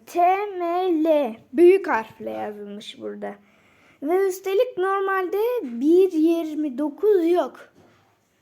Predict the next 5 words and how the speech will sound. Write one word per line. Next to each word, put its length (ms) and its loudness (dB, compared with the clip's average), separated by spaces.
Normalde 1400 -6
bir 200 0
yirmi 440 -6
dokuz 480 -8
yok. 260 -2